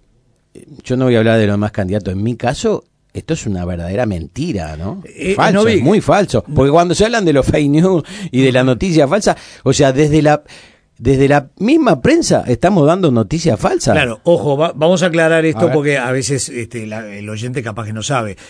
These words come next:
Speaker 2: En un informe ayer, eh, vinculado o dirigido a Juan Sartori
Speaker 1: <clears throat> Mm.
Speaker 2: de Santo y Seña, el programa que conduce Nacho Álvarez, allí una parte de ese informe justamente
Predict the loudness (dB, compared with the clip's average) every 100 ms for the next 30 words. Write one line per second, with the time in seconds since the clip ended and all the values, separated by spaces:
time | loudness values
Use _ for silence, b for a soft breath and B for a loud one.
0 | B -8 -4 -2 -2 2 2 2 -2 -4
1 | -2 -2 -2 -6 -12 -14 -14 -10 -8 -2
2 | 2 4 2 0 -4 -6 -6 -2 0 0
3 | -4 -10 -6 -4 -2 -2 -2 -2 -4 -8
4 | -10 -8 -6 -4 -4 -4 -2 0 0 0
5 | -2 -6 B B -14 -10 -6 -6 -4 -6
6 | -6 -6 -6 -4 -2 0 -2 -2 -6 B
7 | B B -2 0 2 2 2 0 _ _
8 | _ 0 2 0 2 0 0 -4 -6 -4
9 | -4 -6 -2 0 0 -4 -6 b b -8
10 | -4 -2 -2 -2 -2 -4